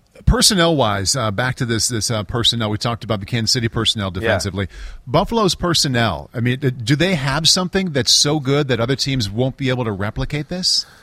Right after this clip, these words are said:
Speaker 2: No, not necessarily. Um, well, yeah, I mean, yes, they do.
Speaker 1: Because
Speaker 2: They
Speaker 1: you
Speaker 2: do.
Speaker 1: know teams will try.
Speaker 2: The safeties are all, everybody's doing this to the Chiefs. This is, this is a weekly thing.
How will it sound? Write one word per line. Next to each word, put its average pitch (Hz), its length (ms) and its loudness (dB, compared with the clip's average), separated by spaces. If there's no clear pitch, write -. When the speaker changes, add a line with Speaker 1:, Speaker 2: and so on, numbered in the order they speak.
Speaker 2:
No, 170 420 4
not 160 220 2
necessarily. 143 920 0
Um, 139 580 4
well, 220 180 6
yeah, 247 200 0
I 190 60 0
mean, 226 180 2
yes, 202 200 2
they 151 120 0
do. 147 80 0
Speaker 1:
Because 156 420 2
Speaker 2:
They 143 120 0
Speaker 1:
you 151 120 4
Speaker 2:
do. - 20 6
Speaker 1:
know 180 140 4
teams 170 300 0
will 143 60 0
try. 123 320 -2
Speaker 2:
The 160 120 0
safeties 196 440 0
are 185 120 4
all, 180 280 4
everybody's 254 520 2
doing 123 240 0
this 104 180 -6
to - 80 -10
the 117 60 0
Chiefs. 101 420 -8
This 180 240 -6
is, 175 220 -4
this 208 200 -2
is 202 100 -4
a 202 60 0
weekly 190 500 -4
thing. 143 400 -4